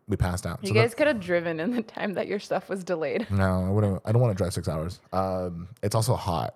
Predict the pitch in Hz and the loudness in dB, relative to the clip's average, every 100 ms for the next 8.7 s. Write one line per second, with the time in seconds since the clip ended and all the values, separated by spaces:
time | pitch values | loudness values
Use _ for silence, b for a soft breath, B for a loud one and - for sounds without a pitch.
0 | - 104 117 143 131 85 120 117 120 - | 0 2 4 4 4 2 4 6 4 4
1 | 117 110 - 104 92 92 80 104 98 90 | 4 4 2 0 2 0 0 2 2 2
2 | 95 95 92 98 95 92 - 92 98 90 | 0 2 4 4 2 -2 -2 -2 0 0
3 | 98 92 90 - 90 92 90 90 92 90 | -2 -2 -4 -4 -4 -4 -4 -2 -2 0
4 | 90 - 87 90 78 - - 196 175 165 | -2 -4 -4 -4 -4 -4 2 6 8 6
5 | 160 165 180 185 - - 180 185 175 170 | 4 2 6 8 6 4 -6 -4 -2 -4
6 | - - - 330 311 320 302 170 - - | 4 6 8 6 4 2 4 0 -2 -4
7 | 240 254 220 202 185 170 - 113 - 196 | 0 2 2 0 -2 -2 -4 -8 -8 -8
8 | - 180 180 160 143 - - | 2 2 2 -2 -6 -8 -10